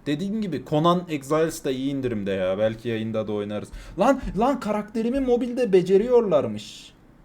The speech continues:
Şerefsizler. Yanlışlıkla otoya bırakmamışım. Hemen, hemen. Ayıp, ayıp.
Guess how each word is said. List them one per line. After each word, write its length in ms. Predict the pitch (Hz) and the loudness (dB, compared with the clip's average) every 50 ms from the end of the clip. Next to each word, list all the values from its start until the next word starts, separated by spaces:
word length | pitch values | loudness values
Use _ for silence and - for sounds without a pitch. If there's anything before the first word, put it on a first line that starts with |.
| - - - - - - - - - - | -20 -20 -20 -20 -20 -20 -20 -20 -20 -20
Şerefsizler. 760 | - - - - 104 107 104 104 - 113 104 117 139 127 107 | -20 -10 -6 -4 -2 -2 -2 -4 -6 -10 -2 2 2 2 2
Yanlışlıkla 560 | 104 98 104 110 113 120 117 120 - - 139 | 2 -2 -2 -2 -2 -2 -4 -6 -4 -2 0
otoya 420 | 135 127 123 - 139 131 127 120 113 | 0 0 0 0 0 2 2 2 4
bırakmamışım. 680 | 127 139 156 - - 147 139 120 117 - - 202 220 - - - - - - - - - | 4 4 4 2 -2 -4 -4 -4 -6 -8 -8 -14 -14 -14 -20 -20 -20 -20 -20 -20 -20 -8
Hemen, 300 | - 123 139 151 131 110 | -4 0 2 2 2 2
hemen. 340 | 107 123 143 151 135 95 87 - - - - - - - - - - - - - - - | 0 0 0 0 -2 -4 -4 -10 -18 -20 -20 -20 -20 -20 -20 -20 -20 -20 -20 -20 -18 -10
Ayıp, 280 | 90 95 110 - - | -6 -6 -4 -4 -2
ayıp. 280 | 101 95 107 107 - | 0 0 0 0 -4